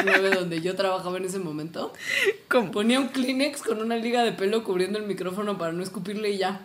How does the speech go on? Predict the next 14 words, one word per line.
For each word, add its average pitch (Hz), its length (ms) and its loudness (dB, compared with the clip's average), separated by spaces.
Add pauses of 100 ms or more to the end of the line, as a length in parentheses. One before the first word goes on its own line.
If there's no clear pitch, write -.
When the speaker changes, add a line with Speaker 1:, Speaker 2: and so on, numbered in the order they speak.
(160)
Speaker 1:
Pues, 247 160 0
¿qué? 370 300 2
¿Qué 370 80 -2
más 359 200 2
haces? 415 500 -2
No 254 100 2
le 311 80 2
vas 311 180 4
a 311 40 -6
estar 302 240 0
vaciando 294 400 2
Lysol 269 420 4
a 185 120 2
todo, 254 260 -2